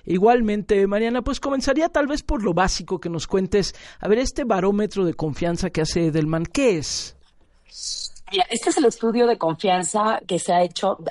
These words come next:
Speaker 2: hace veinticinco años, lo hace Edelman alrededor del mundo, y creemos que es el estudio que mide estos niveles de confianza, eh, con mucha más profundidad en todos estos años. Generalmente lo hacemos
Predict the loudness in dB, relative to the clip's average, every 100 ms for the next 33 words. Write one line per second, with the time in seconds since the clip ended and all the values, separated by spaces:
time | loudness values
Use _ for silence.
0 | -2 -2 -2 0 0 -2 -6 -8 -2 -2
1 | 0 0 0 -2 -2 -2 0 0 0 -2
2 | -2 0 2 2 2 0 0 0 -2 -4
3 | -18 -10 -6 -2 0 -2 -4 -4 -4 -6
4 | -2 0 2 0 -2 -2 0 0 2 2
5 | 2 2 0 -4 -6 -2 0 -2 -4 -8
6 | -4 -2 -2 0 -2 -2 _ -20 -20 -4
7 | 0 2 2 -2 -10 -6 -2 0 0 0
8 | 0 -2 -2 -4 -4 0 2 2 0 -4
9 | -4 -4 0 0 0 -6 -10 -8 -4 -4
10 | -4 -4 0 0 0 -2 -2 -2 -2 -2